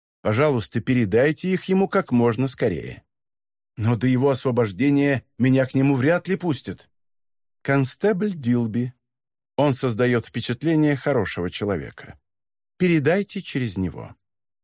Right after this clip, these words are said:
Мистер Пимс кивнул. Шум в участке стих, Шарки был выключен и надежно упрятан в чулан.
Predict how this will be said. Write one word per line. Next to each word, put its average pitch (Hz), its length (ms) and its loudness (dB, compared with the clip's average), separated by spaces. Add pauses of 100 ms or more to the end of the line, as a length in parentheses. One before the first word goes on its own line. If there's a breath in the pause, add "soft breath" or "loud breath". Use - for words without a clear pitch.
(600)
Мистер 165 440 -2
Пимс 123 480 -2
кивнул. 76 500 -10 (1200)
Шум 208 360 0
в 170 60 -4
участке 143 500 -2
стих, - 540 -6 (280)
Шарки 123 440 -2
был 101 200 -2
выключен 196 640 0 (220)
и 147 100 2
надежно 170 520 2
упрятан 147 560 -2
в - 80 -10
чулан. 98 540 -4